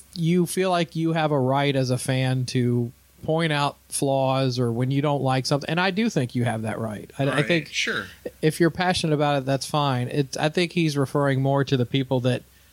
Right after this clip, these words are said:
Speaker 1: they never were a Skid Row fan in the first place,
Speaker 2: Right.
Speaker 1: and they're just getting their jollies on saying, "Ah, you guys fucking suck."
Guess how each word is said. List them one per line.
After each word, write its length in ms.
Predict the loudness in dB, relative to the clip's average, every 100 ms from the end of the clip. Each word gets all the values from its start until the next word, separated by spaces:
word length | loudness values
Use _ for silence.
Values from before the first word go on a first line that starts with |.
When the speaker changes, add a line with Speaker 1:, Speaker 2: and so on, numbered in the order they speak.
| _ _ _ _ _
Speaker 1:
they 200 | -2 0
never 280 | 2 2 4
were 200 | 4 2
a 60 | 2
Skid 260 | 0 0
Row 180 | 2 2
fan 300 | 2 2 2
in 80 | 2
the 80 | 0
first 380 | 0 0 0 0
place, 560 | 0 2 2 0 -2
Speaker 2:
Right. 100 | -6 -12 -20 -2
Speaker 1:
and 160 | 0 2
they're 100 | 2
just 320 | 2 0 -6 _ -12
getting 280 | -4 0 0
their 140 | 0 0
jollies 420 | 0 2 2 2
on 140 | 0 0
saying, 200 | 0 0
"Ah, 120 | 0
you 140 | 0 -2
guys 200 | -2 -2
fucking 280 | -4 -6
suck." 280 | -8 -8 -10